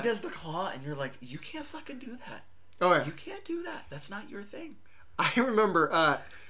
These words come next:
Speaker 1: so I think I told this on a sto-, this po-, story on the podcast before, but I'm gonna tell it again anyway, 'cause I think it's fucking stupid. So I loved, that was my favorite movie for a long time, Liar Liar. Jim
Speaker 2: Mm.
Speaker 1: Carrey's the whole reason I even wanted to be a comedian. Uh, and so I watched the movie like crazy,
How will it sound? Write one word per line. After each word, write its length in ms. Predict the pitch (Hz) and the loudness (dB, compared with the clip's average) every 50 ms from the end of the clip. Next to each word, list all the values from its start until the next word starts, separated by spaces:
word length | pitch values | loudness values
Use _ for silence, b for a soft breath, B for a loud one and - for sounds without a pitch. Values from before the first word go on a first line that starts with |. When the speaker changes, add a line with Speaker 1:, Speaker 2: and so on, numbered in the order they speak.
| B B B | B B B
Speaker 1:
so 300 | - - 202 190 - - - | 4 6 6 6 6 4 6
I 100 | 180 190 | 8 8
think 160 | - - 285 285 | 8 8 6 8
I 40 | |
told 160 | 277 240 226 214 | 10 10 10 12
this 60 | 202 | 10
on 120 | 208 190 | 10 8
a 40 | 175 | 6
sto-, 240 | 147 - - - 175 | 4 2 0 -2 -2
this 120 | 160 160 | -2 -2
po-, 160 | - - - | -2 -2 -2
story 200 | - - 190 185 | 2 6 8 8
on 40 | 175 156 | 8 8
the 60 | 151 | 6
podcast 420 | - 160 156 151 - 160 151 147 - | 6 6 6 6 6 6 4 4 2
before, 400 | 156 147 - 156 151 151 151 147 | -2 -4 -2 0 2 4 4 4
but 100 | 147 156 | 4 4
I'm 40 | 160 | 2
gonna 100 | 165 147 | 2 2
tell 160 | - 160 151 | 2 4 4
it 60 | 147 | 4
again 220 | 151 143 147 147 143 | 2 2 0 0 0
anyway, 460 | 143 143 147 151 156 156 160 165 156 151 - - | 0 0 2 2 2 2 2 2 0 -6 -12 -12
'cause 160 | - - 143 139 | -10 -8 -8 -6
I 40 | |
think 140 | 139 151 143 | -6 -4 -4
it's 300 | 143 139 - - - - | -4 -2 -2 -2 -2 -4
fucking 320 | - - 160 147 - - 156 | -4 -6 -6 -6 -4 -4 -4
stupid. 480 | 143 - - 160 156 160 170 175 170 151 - - B B B B B B B B | -2 -2 -2 -4 -2 0 2 2 2 2 -2 -12 B B B B B B B B
So 380 | - - 202 202 190 185 - - | 6 8 10 10 10 10 6 6
I 200 | - 208 226 262 | 8 10 12 12
loved, 520 | 254 220 208 208 208 220 214 170 190 190 - | 12 10 8 6 8 8 6 4 2 2 6
that 100 | - 190 | 6 8
was 120 | 226 208 | 8 8
my 100 | 196 185 | 6 4
favorite 260 | 170 - 185 175 165 | 6 8 8 8 8
movie 180 | 160 160 156 143 | 6 2 0 0
for 80 | 143 160 | 0 0
a 40 | 143 | 0
long 240 | 143 143 139 139 143 | 0 0 -2 -2 -4
time, 320 | - 156 156 143 139 139 | -2 -2 -2 -2 -2 -2
Liar 200 | 143 143 143 143 | -2 -2 -2 -2
Liar. 320 | 139 143 143 143 147 151 | -2 -2 0 0 0 0
Jim 200 | 147 143 196 202 | 0 2 2 2
Speaker 2:
Mm. 60 | 165 135 | 4 6
Speaker 1:
Carrey's 220 | - 196 190 185 | 8 10 10 8
the 80 | 185 147 | 8 4
whole 140 | 170 180 | 2 4
reason 280 | 170 165 165 160 170 160 | 6 6 6 4 4 2
I 40 | 151 | 2
even 220 | 151 147 151 147 | 0 0 -2 -2
wanted 200 | 139 143 143 143 | -2 -2 -2 -2
to 40 | 139 | -2
be 120 | 139 143 | -2 -2
a 40 | 139 | -2
comedian. 520 | 139 - 156 147 139 131 127 127 131 - - b b b b b b b b b - - | -4 -4 -6 -6 -4 -4 -6 -8 -8 -10 -12 b b b b b b b b b -2 4
Uh, 240 | 175 170 165 160 160 - | 8 10 10 10 8 6
and 120 | 180 170 156 | 4 2 6
so 120 | - 185 | 6 6
I 20 | |
watched 260 | 180 180 190 190 185 - | 8 8 6 6 4 2
the 60 | 180 | 0
movie 220 | 165 160 156 151 | 0 0 0 0
like 180 | 147 143 135 - | 0 0 -2 0
crazy, 440 | - - 233 226 196 147 135 127 | 4 6 6 6 6 4 0 -4